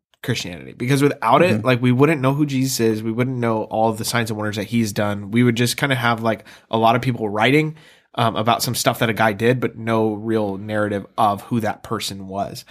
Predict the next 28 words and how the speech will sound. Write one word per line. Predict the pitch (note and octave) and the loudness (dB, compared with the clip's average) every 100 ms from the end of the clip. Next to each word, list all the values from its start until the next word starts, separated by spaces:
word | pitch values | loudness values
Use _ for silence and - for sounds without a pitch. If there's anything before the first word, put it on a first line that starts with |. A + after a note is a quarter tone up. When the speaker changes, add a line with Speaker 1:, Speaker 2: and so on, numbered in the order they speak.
| - - - | -20 -20 -4
Speaker 1:
And | C#3+ C3 | -2 0
so | B2+ D3 C3+ | 2 2 2
the | B2 | 2
gospels, | B2 B2 B2+ - A2+ A2+ - - | 2 2 2 -4 -2 -2 -6 -14
um, | - A2 G2+ F#2+ - - | -10 -8 -8 -14 -10 -6
I | |
don't | A#2+ | -4
know, | A#2 A2+ C2+ | -4 -6 -6
they're, | B2 B2 - - | -4 -4 -6 -8
I | - | -2
love | B2 A2+ B2 | 0 0 0
'em. | G#2 A1 | -2 -8
And | A#2+ | -8
it's | A#2+ C3 | -6 -2
not | C#3 | -2
that | C3+ | -2
they're | C3 B2 | -2 2
more | B2+ D#3+ | 2 4
Speaker 2:
Yeah. | |
Speaker 1:
important | C3 B2+ D#3+ E3 E3+ F#3 - - _ - | 2 4 4 4 0 -4 -10 -12 _ -4
than | C#3 B2+ | -4 -2
any | C#3+ D3 | 0 0
of | C#3+ C3+ | 0 -2
the | G#2+ - | -6 -2
other | C#3 D3 | 0 2
Bible, | C3+ A#2+ B2+ D3+ | 2 2 2 -2
but | C3 C#3+ B2+ - | 2 2 2 0
it | C3+ | -2